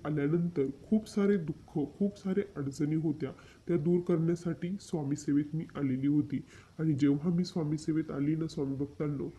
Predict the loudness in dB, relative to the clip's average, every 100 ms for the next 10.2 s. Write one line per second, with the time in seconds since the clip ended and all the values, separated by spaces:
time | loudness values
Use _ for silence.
0 | -18 -8 2 4 4 2 2 2 0 -4
1 | -2 -2 -2 -2 -2 -2 -4 -2 -6 -2
2 | 0 0 -2 -8 -8 -14 -20 -6 2 6
3 | 6 4 2 0 2 2 0 2 2 2
4 | 0 0 0 -2 -2 -4 -6 -4 -2 -2
5 | -2 -2 -4 -4 -6 -6 -4 -2 -2 0
6 | 0 -2 -2 -6 -6 -12 -20 -20 -20 -2
7 | 0 0 2 2 4 2 4 2 2 0
8 | 2 0 0 -6 -4 -2 2 8 8 8
9 | 4 0 0 -4 -8 -4 -4 -4 -8 -2
10 | 0